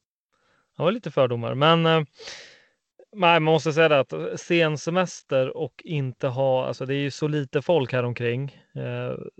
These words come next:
stor fördel. Lilla nackdelen är väl att väldigt många ställen har stängt för säsongen, men det är, det gör ingenting, för det är så otroligt skönt att slippa mycket folk. Så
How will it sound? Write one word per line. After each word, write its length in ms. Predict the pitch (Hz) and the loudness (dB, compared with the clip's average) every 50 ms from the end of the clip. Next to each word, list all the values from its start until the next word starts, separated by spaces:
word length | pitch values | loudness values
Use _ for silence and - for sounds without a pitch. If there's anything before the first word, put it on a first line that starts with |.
| - 113 - - - 101 110 147 | -18 -18 -16 -16 -14 -14 -12 -10
stor 400 | - - - 190 185 160 139 120 | -6 2 6 6 6 8 6 4
fördel. 540 | - 139 127 120 117 120 120 131 143 151 - _ _ - - - _ _ _ _ _ _ _ _ - | 6 6 6 6 6 6 4 4 4 0 -4 _ _ -20 -20 -20 _ _ _ _ _ _ _ _ -4
Lilla 300 | 135 143 156 156 160 165 | 2 4 4 6 6 6
nackdelen 500 | 165 160 143 - - 156 143 135 135 135 | 6 6 4 4 4 4 4 4 4 2
är 100 | 131 131 | 2 2
väl 80 | 127 131 | 2 2
att 160 | 127 - - | 0 0 2
väldigt 360 | 131 139 135 131 127 123 117 | 4 4 4 4 2 -2 -2
många 560 | 139 131 127 127 131 127 127 123 120 123 135 | 0 -2 0 0 0 0 -2 -2 -2 -4 -6
ställen 500 | 127 - - - 131 127 120 120 120 117 | -10 -6 0 2 2 2 2 0 -2 -2
har 120 | 113 131 123 | -2 -4 -4
stängt 380 | - - - 131 127 123 113 | -2 0 2 2 2 2 -2
för 100 | - 135 | -4 -6
säsongen, 560 | 120 - 139 131 - 170 156 139 127 123 127 127 | -6 -4 -4 0 2 2 2 2 0 0 0 0
men 180 | 127 131 127 | 0 0 0
det 320 | 139 147 151 156 156 - - - | 0 2 2 2 0 0 -2 -4
är, 460 | 147 139 139 139 139 135 127 139 - - _ _ _ _ _ _ _ _ _ _ _ _ _ - 165 147 | -2 0 2 2 2 0 0 -4 -10 -12 _ _ _ _ _ _ _ _ _ _ _ _ _ -16 -14 -10
det 140 | 135 139 143 | -4 -2 0
gör 260 | 143 156 160 160 151 | 2 2 4 2 2
ingenting, 460 | - 165 147 139 139 135 151 151 123 | 0 0 -2 0 -2 -2 -2 -2 -4
för 80 | 113 131 | -4 -4
det 60 | 127 | -4
är 40 | 127 | -4
så 100 | 123 147 | -4 -4
otroligt 560 | 147 127 - - 147 165 170 165 139 127 - | -4 -4 -4 -4 -2 -2 -2 -2 -4 -4 -6
skönt 320 | - - 139 127 120 - 127 | -4 -4 -4 -2 -4 -4 -6
att 60 | - | -6
slippa 340 | - - 123 - - 131 127 | -4 -6 -6 -4 -4 -4 -4
mycket 260 | 120 - - 139 131 | -4 -4 -6 -8 -4
folk. 420 | - 80 - - - _ _ _ _ _ _ _ _ _ - _ _ _ _ _ _ _ _ _ _ | -4 -4 -6 -6 -14 _ _ _ _ _ _ _ _ _ -20 _ _ _ _ _ _ _ _ _ _
Så 560 | - - 139 131 127 127 127 127 123 123 | -8 -4 -2 0 0 2 2 2 2 0